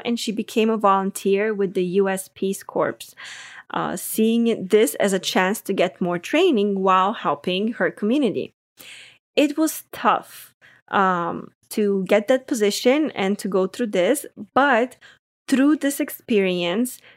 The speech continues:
she learned about the possibilities of recycling waste. Uh, knowledge that would <laughs> change her life, as you already got a glimpse of it, and the lives of so many others, not just in her local village,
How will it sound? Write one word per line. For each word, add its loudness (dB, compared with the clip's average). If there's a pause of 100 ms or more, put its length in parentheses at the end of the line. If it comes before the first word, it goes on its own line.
she -2
learned 2
about 2
the -4
possibilities -2
of -6
recycling -4
waste. -6 (480)
Uh, -6 (120)
knowledge 2
that -2
would 0
<laughs> -4
change 2
her 4
life, 2
as 0
you -2
already 0
got 0
a 0
glimpse -2
of 0
it, 2 (400)
and 2
the 0
lives 2
of -8
so -2
many 2
others, 0
not 0
just -6
in 0
her -6
local -2
village, 0